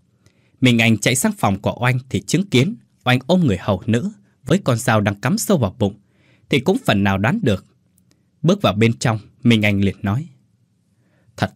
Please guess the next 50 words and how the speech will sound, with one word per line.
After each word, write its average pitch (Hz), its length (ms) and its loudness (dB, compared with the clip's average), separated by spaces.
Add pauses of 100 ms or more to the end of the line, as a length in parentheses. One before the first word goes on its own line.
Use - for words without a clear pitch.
(100)
tội - 220 -2
nghiệp, 98 200 -4 (680)
nhưng 120 180 4
cô 120 140 0
ấy 175 260 -2
thật - 160 -2
sự 117 240 -2
rất 190 220 -2
trung 208 240 2
thành 90 300 -4
với 170 100 0
bác 208 220 -4
Hậu." - 260 -4 (1040)
Anh 190 180 4
gật 123 220 0
đầu, 98 300 0 (140)
gương 175 180 2
mặt 95 120 -2 (120)
u 175 120 0
buồn 107 280 0
nói: 107 220 -4 (1160)
"Chị - 220 0
không 113 240 0
ngờ 95 140 -2 (200)
cô 117 120 0
ấy 131 160 0
lại 110 160 -2
chọn 117 260 -2
cái 175 160 -2
chết 247 200 -2
đau 131 160 2
đớn 131 260 2
như 175 100 2
thế 202 180 -4
này. 110 220 -4 (800)
Em 113 140 0
đi 107 80 2
cùng 101 300 -4
chị - 360 -6
chôn 117 180 -2
cất - 240 -6
cô 127 120 2
ấy - 220 -2 (100)
cạnh 110 240 -2
mộ 110 140 -2
của - 140 -6
bác 127 200 -4
Hậu 107 160 -2
được 101 160 -2
không?" 123 240 -4